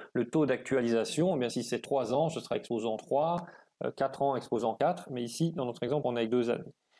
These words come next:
Et donc, ce montant-là, on avait calculé, eh bien, c'est ce qu'on a au-dessus, qu'on est à quatre-vingt-dix-neuf virgule septante-sept.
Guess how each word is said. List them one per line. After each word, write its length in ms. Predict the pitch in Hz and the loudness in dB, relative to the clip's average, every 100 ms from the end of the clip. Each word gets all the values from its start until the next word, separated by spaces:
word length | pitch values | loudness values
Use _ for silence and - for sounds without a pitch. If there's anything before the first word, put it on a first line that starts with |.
| _ _ | _ _
Et 120 | 160 | 0
donc, 180 | 151 127 | 2 2
ce 140 | - 190 | 2 2
montant-là, 680 | 180 156 147 127 120 202 - | 4 2 2 2 2 2 0
on 120 | 131 | 2
avait 260 | 127 123 123 | 4 2 2
calculé, 640 | 156 175 156 127 156 202 - - _ _ _ _ _ _ _ _ - 113 | 0 2 4 4 4 0 -6 -16 _ _ _ _ _ _ _ _ -10 -4
eh 60 | |
bien, 180 | 104 120 | 0 -2
c'est 100 | 113 | -4
ce 60 | - | -6
qu'on 160 | 110 | -6
a 20 | |
au-dessus, 280 | 110 - 175 | -6 0 0
qu'on 240 | 175 120 139 | 0 0 0
est 80 | |
à 160 | - 120 | 0 0
quatre-vingt-dix-neuf 640 | 127 143 127 127 151 160 - | 0 0 0 0 -2 -2 -8
virgule 520 | 131 120 110 127 147 - | -4 -2 0 2 2 -2
septante-sept. 800 | - 123 - 120 - - - | -4 -4 -4 -8 -8 -10 -12